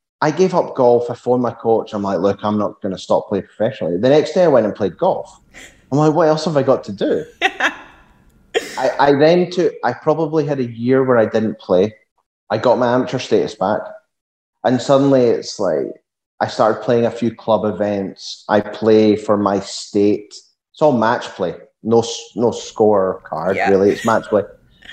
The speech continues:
Speaker 1: And, and I can compete with that, but also the team's quite young, a lot younger. So I think they get a bit out of it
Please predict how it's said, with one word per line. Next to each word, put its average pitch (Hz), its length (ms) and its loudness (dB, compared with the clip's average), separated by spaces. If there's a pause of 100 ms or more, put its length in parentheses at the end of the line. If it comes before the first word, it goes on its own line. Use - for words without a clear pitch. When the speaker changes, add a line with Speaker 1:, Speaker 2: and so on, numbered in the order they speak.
Speaker 1:
And, 131 360 0
and 139 120 0
I 143 100 2
can 151 220 -2
compete 139 680 -2
with 127 220 -2
that, 113 320 -2
but 135 100 0
also 147 640 0 (400)
the 135 100 -2
team's 147 300 0
quite 123 260 2
young, 110 220 0 (100)
a 110 80 2
lot 113 240 0
younger. 104 400 -4
So 101 440 0 (720)
I 113 80 -2
think 110 380 -2
they 123 180 4
get 123 220 4
a - 20 -2
bit 123 120 2
out 120 240 4
of 123 140 -2
it 143 160 2